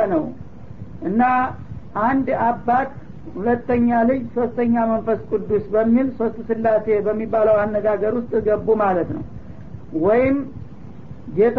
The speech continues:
ማለት ራሱ ሶስት ነው፣ የፊተኛው ጌ-፣ ጌቶች ሶስት ናቸው የሚል ነበር። ጌታ ማለት ራሱ ሶስት ነው ማለት ከሶስት ነገር ተሰባስቦ የተሰራ ነው እንደማለት ነው። አብና ማለትም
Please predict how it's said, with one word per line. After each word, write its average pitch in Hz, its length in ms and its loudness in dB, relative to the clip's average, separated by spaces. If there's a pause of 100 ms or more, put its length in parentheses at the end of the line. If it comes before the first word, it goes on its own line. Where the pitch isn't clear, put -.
(140)
ማለት 247 420 2
ራሱ 233 280 4 (160)
ሶስት - 420 2
ነው፣ 151 140 0 (1040)
የፊተኛው 240 580 4
ጌ-፣ 214 240 0 (400)
ጌቶች 226 420 2
ሶስት 233 280 0
ናቸው 220 360 2
የሚል 196 300 0
ነበር። - 320 -4 (1080)
ጌታ 208 320 2
ማለት 247 320 2 (180)
ራሱ 226 260 2
ሶስት 240 260 -2
ነው 220 140 2
ማለት 240 300 2
ከሶስት 240 420 -4 (100)
ነገር 233 340 2 (460)
ተሰባስቦ 233 640 2 (140)
የተሰራ 233 520 2 (120)
ነው 233 140 2
እንደማለት 202 560 2
ነው። - 140 -8 (840)
አብና 240 480 4 (640)
ማለትም 233 480 2